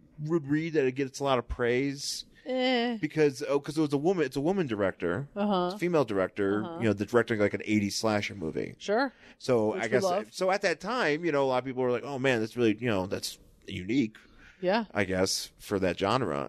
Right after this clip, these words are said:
Speaker 1: and, uh, but, and I've always, I've always read that people was like, "Oh, it's got, you know, it gets a lot of praise." It's not that great.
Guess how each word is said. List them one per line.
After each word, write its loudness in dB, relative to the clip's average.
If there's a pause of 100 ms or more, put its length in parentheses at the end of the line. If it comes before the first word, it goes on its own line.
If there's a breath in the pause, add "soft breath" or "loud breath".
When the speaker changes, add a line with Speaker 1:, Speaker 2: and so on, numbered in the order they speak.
Speaker 1:
and, 0
uh, 2 (160)
but, 0
and -6
I've -2
always, 0 (160)
I've -6
always -2
read 2
that -2
people -2
was -2
like, -4
"Oh, 2
it's -4
got, -2
you -4
know, -2
it -2
gets -2
a 2
lot 2
of -8
praise." -2
It's -2 (540)
not 0
that -2
great. -8